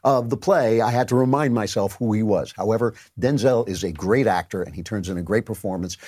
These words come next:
and it was really, uh, it was really terrific to see him in that part. So Shakespeare,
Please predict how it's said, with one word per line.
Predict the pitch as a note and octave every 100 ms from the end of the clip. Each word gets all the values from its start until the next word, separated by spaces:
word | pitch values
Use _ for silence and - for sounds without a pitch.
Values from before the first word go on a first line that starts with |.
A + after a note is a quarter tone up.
| - -
and | G2
it |
was | A2+ E2
really, | F#2+ B2 A#2+ A2+ A#2
uh, | G2 G2+ F#2+ F#2
it | D3+
was | C#3 G#2
really | C3+ B2
terrific | A2 C3 B2+ A2 -
to |
see | B2 C#3
him | B2+ C#3
in | C#3+
that | D#3+ -
part. | G3+ D3+ - -
So | - E3 D3+
Shakespeare, | C#3 D#3+ - D3 C3+ B2+